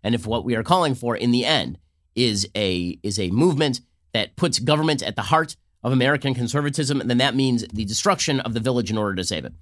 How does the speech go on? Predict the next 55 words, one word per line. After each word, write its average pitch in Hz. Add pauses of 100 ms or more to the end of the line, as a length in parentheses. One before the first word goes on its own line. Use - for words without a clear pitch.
(140)
Alrighty, 151
we'll 143
be 220
back 170
here 151
a 139
little 135
bit 123
later 117
today 123
with 107
much 110
more 113
content. 120 (440)
And 110
stay 156
tuned, 170
because 101
tonight, 143 (300)
Michael 113
Bloomberg 170
is 147
on 143
stage. 131
He 110
will 101
be 107
the 95
center 143
of 123
attention 120
because 98
every 156
Democrat 127
is 95
determined, 120
apparently, 107
to 90
make 101
Bernie 113
Sanders 104
the 107
nominee. 101 (240)
Look, 220
by 185
the 151
way, 90 (240)
final 151
comment 139
on 131
the 117
debate 117
tonight. 143 (880)
Look 147
for 123